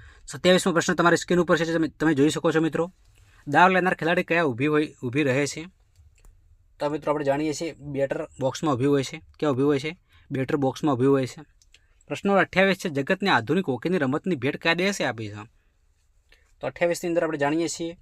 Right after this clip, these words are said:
ઇંગ્લેન્ડે આપેલી છે. આપણી રાષ્ટ્રીય રમત કઈ છે? તો મિત્રો, કોમેન્ટ બોક્સમાં ફટાફટ કોમેન્ટ કરો, કાં તો, આ તો તમને આવડતું જ હશે, તો ઓકે છે. પ્રશ્ન નંબર ત્રીસ છે, હોકીની રમતમાં પ્રત્યેક ખેલાડીમાં કુલ કેટલા ખેલાડીઓ હોય છે?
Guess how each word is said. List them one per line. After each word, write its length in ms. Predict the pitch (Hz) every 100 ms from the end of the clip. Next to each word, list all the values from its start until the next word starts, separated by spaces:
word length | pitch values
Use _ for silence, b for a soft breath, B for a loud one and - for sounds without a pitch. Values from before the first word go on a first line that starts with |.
| _
ઇંગ્લેન્ડે 380 | 139 143 165 160
આપેલી 280 | 156 160 151
છે. 180 | 139 160 _ _ _ _ _ _ - _ b b b -
આપણી 220 | 139 175
રાષ્ટ્રીય 300 | 151 - 185
રમત 220 | 170 185
કઈ 160 | 190 180
છે? 200 | 175 185 - _ _ -
તો 60 |
મિત્રો, 240 | 143 143 160
કોમેન્ટ 300 | 151 156 151
બોક્સમાં 220 | 147 143
ફટાફટ 280 | 151 156 160
કોમેન્ટ 280 | 160 165
કરો, 160 | 160 156
કાં 180 | 135 135
તો, 100 | 139
આ 200 | - 131
તો 80 | 143
તમને 200 | 147 143
આવડતું 300 | 139 147 147
જ 40 |
હશે, 260 | 139 170 - _ _ _ _ _ _ _
તો 140 | 135 120
ઓકે 220 | 165 147
છે. 140 | 156 175 _ _ _ _ _ _ _ _ _ b b b b
પ્રશ્ન 220 | 143 -
નંબર 160 | 185 196
ત્રીસ 220 | - 175
છે, 140 | - 180
હોકીની 400 | 127 - 190 175
રમતમાં 340 | 143 170 175
પ્રત્યેક 320 | 139 - 180
ખેલાડીમાં 300 | 160 170 175
કુલ 160 | - 175
કેટલા 400 | - 147 160 165
ખેલાડીઓ 460 | - 143 156 170
હોય 180 | 139 151
છે? 260 | 139 120